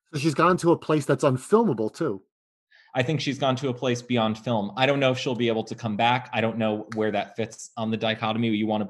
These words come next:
Speaker 2: you wanna believe it, but she's been able to admit it, and she's been able to take a literal leap.
Speaker 1: Well, it has to do with also what Lo said to her when he tells the story about the mountain. He says, you know, the, about the person who jumped off the mountain, you get a free wish,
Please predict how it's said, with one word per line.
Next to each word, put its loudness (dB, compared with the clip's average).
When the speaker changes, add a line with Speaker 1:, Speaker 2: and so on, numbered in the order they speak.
Speaker 2:
you -4
wanna 2
believe -6
it, -4
but 0
she's 0
been 0
able 2
to -4
admit 2
it, 0
and -6
she's -8
been -2
able 2
to -2
take -2
a -4
literal 0
leap. -6
Speaker 1:
Well, 4
it 6
has 6
to -10
do 8
with 4
also 4
what 0
Lo 4
said 0
to 0
her 2
when 2
he 6
tells 4
the 0
story 4
about 2
the 0
mountain. 0
He 0
says, 0
you -2
know, 0
the, 0
about 4
the 0
person -2
who -2
jumped 0
off 2
the 2
mountain, 0
you -2
get 2
a 2
free 2
wish, 0